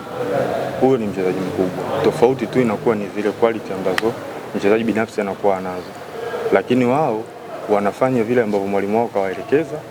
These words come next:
na sisi tunafanya vile ambavyo mwalimu wetu katuelekeza. Kwa hiyo kitu cha msingi zaidi ambacho sisi tunakwenda kukifanya ni kufuata yale ambayo mwalimu wetu katuelekeza, kwa sababu mwalimu anatuelekeza yale ambayo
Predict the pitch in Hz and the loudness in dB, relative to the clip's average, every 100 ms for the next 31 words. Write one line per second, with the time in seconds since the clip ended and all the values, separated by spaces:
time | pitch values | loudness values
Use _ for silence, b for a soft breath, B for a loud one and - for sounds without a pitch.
0 | - - - 196 123 113 104 123 110 120 | -16 -8 -2 2 2 2 2 2 2 0
1 | 104 107 104 104 98 107 - 98 98 90 | 0 -2 -2 -2 0 -2 0 -2 0 -4
2 | 92 92 - - - - - - 123 120 | 0 -2 -2 -8 -10 -10 -8 4 4 4
3 | 135 127 123 120 143 143 117 131 131 113 | -2 2 2 4 2 2 4 2 2 0
4 | 110 - 131 - 113 107 104 104 - - | -2 -2 -4 -2 0 2 0 -2 -6 -12
5 | - - - 123 123 104 101 - 131 110 | -12 -10 2 4 4 2 -4 4 4 4
6 | 95 - 113 101 101 127 123 117 131 117 | -4 -6 -2 -2 4 4 6 2 2 0
7 | 101 98 98 98 104 123 - 98 95 92 | 0 -2 0 0 2 0 0 -2 -4 0
8 | 107 95 92 92 110 117 120 117 - - | 2 2 -2 -6 2 2 4 -2 -4 -10
9 | - - - - - 104 110 135 123 110 | -10 -10 -12 -12 0 4 4 4 4 2
10 | 101 104 104 131 123 107 120 123 107 101 | 2 2 2 2 2 2 2 0 -2 -2
11 | 107 104 104 | 0 0 -2